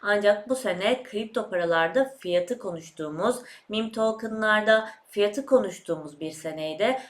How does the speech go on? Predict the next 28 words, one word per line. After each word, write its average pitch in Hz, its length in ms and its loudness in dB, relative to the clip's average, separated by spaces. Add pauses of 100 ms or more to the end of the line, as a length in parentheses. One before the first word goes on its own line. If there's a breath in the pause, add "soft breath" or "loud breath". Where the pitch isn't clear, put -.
(140 loud breath)
Bakalım 202 420 -2
senenin 220 380 -2
son 214 340 -6
günlerine 160 440 -6
doğru 180 240 -2
neler 180 320 0
yaşayacağız. 233 520 -2
Zaten 247 400 2
sizlere 233 640 2 (280 loud breath)
her 285 220 4
sene 214 280 -2
olduğu 165 320 0
gibi 190 300 -6
bir 196 220 -2
rutin 214 440 -2
videosu 175 600 2 (280 loud breath)
gelecek 190 520 2
arkadaşlar. 170 720 2
Bütün 226 320 -8
olayların 175 760 4 (260 loud breath)
düzenlemesi 180 1080 -2
geliyor 185 520 2
olacak. 180 500 -2
Bakalım, 185 540 2 (300)
hepimiz 202 540 -6
heyecanlıyız. 208 580 4
Umarım, 240 380 -2 (360 loud breath)
e, 185 80 2